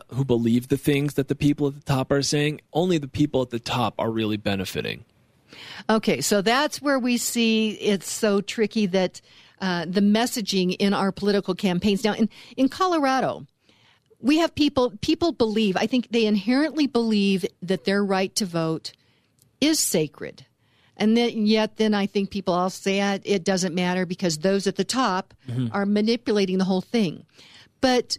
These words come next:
Speaker 2: we need to get back to where people understand what they are voting on and the people that they are voting for. Uh, because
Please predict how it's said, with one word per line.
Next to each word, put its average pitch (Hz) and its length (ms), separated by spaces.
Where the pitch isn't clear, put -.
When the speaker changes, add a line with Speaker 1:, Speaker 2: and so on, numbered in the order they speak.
Speaker 2:
we 285 300
need 359 240
to 247 80
get 208 180
back 202 280
to 208 100
where 196 160
people 226 440
understand 202 680
what 190 180
they 185 140
are 170 320
voting 180 680
on 190 380
and 196 120
the 185 60
people 202 260
that 190 120
they 185 140
are 185 120
voting 175 480
for. 175 680
Uh, 196 220
because 214 680